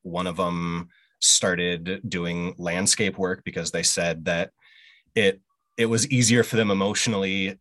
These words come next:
even though it was more taxing physically, and that they, they didn't miss the,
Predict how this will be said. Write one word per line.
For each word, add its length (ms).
even 300
though 220
it 60
was 120
more 160
taxing 480
physically, 680
and 600
that 300
they, 260
they 220
didn't 260
miss 640
the, 420